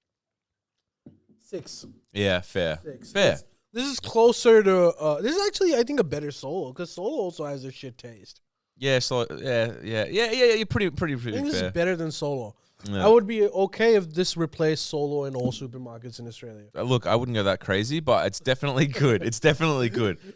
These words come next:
Speaker 2: It's
Speaker 1: saying
Speaker 2: not
Speaker 1: replace Coke. <laughs>
Speaker 2: It's not bad. The, the, the Indian one is suffering.
Speaker 1: Yeah.
Speaker 2: There's something bad there. There's, like,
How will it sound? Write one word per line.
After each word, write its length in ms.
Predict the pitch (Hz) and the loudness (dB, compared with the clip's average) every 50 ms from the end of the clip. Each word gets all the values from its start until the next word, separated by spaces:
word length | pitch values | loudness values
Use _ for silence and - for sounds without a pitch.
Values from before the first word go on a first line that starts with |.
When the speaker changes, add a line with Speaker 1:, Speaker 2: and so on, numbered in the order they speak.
| _ _ - | _ _ -10
Speaker 2:
It's 140 | 139 131 185 | -8 -4 0
Speaker 1:
saying 200 | 226 254 240 214 | 2 2 2 2
Speaker 2:
not 40 | |
Speaker 1:
replace 380 | 214 196 - 208 220 226 208 - | -2 -2 -2 -6 -6 -6 -6 -10
Coke. 520 | - - - - 175 180 156 180 - - - 156 - _ _ _ _ _ _ _ | -12 -10 -6 -6 -6 -6 -6 -10 -12 -14 -18 -18 -18 _ _ _ _ _ _ _
<laughs> 400 | _ _ _ _ _ _ _ - | _ _ _ _ _ _ _ -6
Speaker 2:
It's 140 | 127 - | -4 0
not 240 | 127 139 147 139 117 | 4 6 6 6 6
bad. 440 | 117 110 107 95 80 78 78 73 - - _ _ _ _ _ | 6 6 6 6 4 2 -2 -6 -14 -20 _ _ _ _ _
The, 220 | 117 127 107 120 | -2 0 0 0
the, 220 | 104 117 123 120 110 | 2 2 2 2 2
the 100 | 117 110 | 0 -2
Indian 300 | 123 131 123 127 127 120 | -2 0 2 2 2 4
one 220 | 110 127 113 104 92 | 4 2 2 0 -2
is 180 | 98 92 85 | -4 -4 -4
suffering. 720 | - - - - 104 101 - - - 85 80 76 69 71 78 _ _ _ _ | -4 -4 0 2 2 2 2 -2 -4 -4 -4 -4 -8 -12 -16 _ _ _ _
Speaker 1:
Yeah. 120 | 143 139 131 | -10 -8 -4
Speaker 2:
There's 140 | 101 98 104 | -4 -4 -2
something 500 | 107 113 131 135 139 135 - 139 120 113 | 0 4 4 4 4 4 0 0 0 2
bad 320 | - 104 95 95 98 87 | 4 4 6 6 4 4
there. 120 | 92 90 | 2 2
There's, 160 | 92 107 110 110 | 2 2 2 2
like, 160 | 127 117 | 0 -2